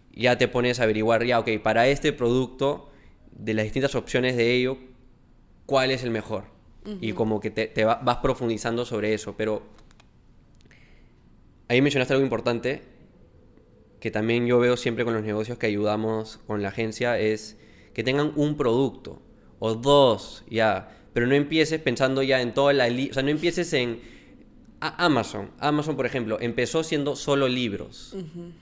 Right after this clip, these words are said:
Speaker 1: Y tú le, y Jeff Bezos, es-, escuché en un video que, que decía: el primer business plan, el primer plan de negocios de, de Amazon,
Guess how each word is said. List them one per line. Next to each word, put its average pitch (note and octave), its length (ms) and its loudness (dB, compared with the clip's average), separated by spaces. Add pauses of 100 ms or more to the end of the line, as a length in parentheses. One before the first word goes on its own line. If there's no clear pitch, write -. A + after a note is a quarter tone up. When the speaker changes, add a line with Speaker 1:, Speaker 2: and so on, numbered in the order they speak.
(140)
Speaker 1:
Y A2+ 120 -6
tú C#3 160 0
le, D3 200 4
y A#2+ 260 0
Jeff C3 140 2
Bezos, C#3 320 -4
es-, - 240 -8
escuché - 320 -10
en B2+ 60 0
un B2+ 100 -2
video B2+ 320 2
que, A#2+ 220 -4
que A2 160 -2
decía: A#2+ 420 -2 (240)
el A#2+ 140 -2
primer C3 300 2
business C#3+ 400 0
plan, C3 280 0
el A#2+ 80 -2
primer A#2 280 -2
plan C3 160 2
de C3+ 100 2
negocios A#2+ 520 0
de, G#2+ 300 -2
de A2 80 -2
Amazon, A#2 580 -2